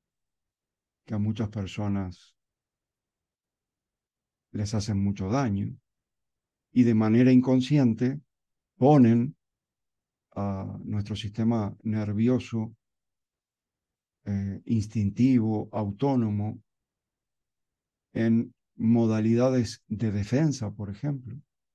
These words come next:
o de ahorro de energía.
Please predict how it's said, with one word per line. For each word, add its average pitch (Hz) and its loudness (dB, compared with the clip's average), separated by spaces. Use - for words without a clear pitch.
o 117 -2
de 107 0
ahorro 110 0
de 104 -4
energía. 120 -4